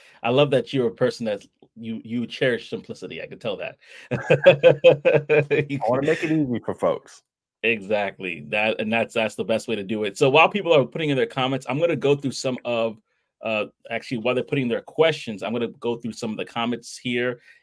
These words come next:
Speaker 1: And I thought that maybe we could even talk about some of these comments 'cause, you know, uh, I believe it's pronounced Dava. If that's the case, uh, beautiful name. Uh,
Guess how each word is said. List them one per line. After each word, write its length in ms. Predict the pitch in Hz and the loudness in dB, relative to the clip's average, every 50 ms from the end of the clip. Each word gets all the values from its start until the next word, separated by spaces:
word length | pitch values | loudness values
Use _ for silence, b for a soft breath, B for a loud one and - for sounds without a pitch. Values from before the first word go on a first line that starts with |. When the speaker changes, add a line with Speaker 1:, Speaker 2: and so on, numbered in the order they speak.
| b b | b b
Speaker 1:
And 120 | 113 113 | 2 2
I 60 | 117 117 | 2 4
thought 260 | - - 170 170 - | 4 4 4 4 6
that 140 | 147 131 120 | 4 4 4
maybe 200 | 117 127 135 131 | 4 0 0 0
we 80 | 123 117 | -2 -4
could 80 | 120 | -4
even 180 | 123 113 107 95 | -4 -6 -6 -6
talk 320 | - - 113 113 110 - | -4 -4 -2 -2 -2 -4
about 320 | 113 - 107 101 92 - - | -6 -6 -4 -4 -6 -6 -10
some 180 | - 110 104 | -12 -12 -10
of 60 | 101 | -10
these 160 | 98 95 95 - | -10 -10 -12 -12
comments 460 | - - 104 101 101 98 92 - - | -10 -8 -8 -6 -6 -8 -10 -12 -14
'cause, 380 | - - 107 101 101 95 - _ b b b b b b | -10 -6 -6 -6 -6 -8 -14 _ b b b b b b
you 80 | - 120 | -6 -4
know, 320 | 120 113 113 110 - - _ _ _ _ _ - - | -2 -2 -2 -2 -4 -6 _ _ _ _ _ -16 -10
uh, 200 | 123 120 113 113 101 92 - _ _ _ _ _ _ _ - | -8 -6 -6 -6 -6 -10 -16 _ _ _ _ _ _ _ -8
I 100 | 123 117 | -6 -6
believe 180 | 107 127 139 147 | -4 -2 -2 -2
it's 80 | 143 143 | -2 -2
pronounced 300 | - 131 127 117 - - - - - 113 | -4 -4 -4 -4 -4 -8 -16 -18 -14 -6
Dava. 380 | - 120 117 113 139 151 190 - _ _ _ _ _ _ _ _ _ _ _ _ - | -2 0 0 2 2 0 -2 -4 _ _ _ _ _ _ _ _ _ _ _ _ -16
If 100 | 104 101 | -8 -4
that's 300 | 117 117 113 - - - | -2 -2 -2 -4 -8 -12
the 120 | - 101 | -12 -10
case, 380 | - - 120 - - 151 - - | -6 -2 -2 -2 -2 -4 -8 -8
uh, 220 | - 92 90 87 | -6 -6 -4 -6
beautiful 320 | 80 - 107 104 - 95 98 | -6 -8 -10 -12 -10 -8 -8
name. 200 | 98 104 120 127 - - _ _ _ _ _ _ _ _ - | -8 -6 -8 -8 -12 -16 _ _ _ _ _ _ _ _ -4
Uh, 340 | 113 107 107 104 107 104 | -2 -2 0 0 2 2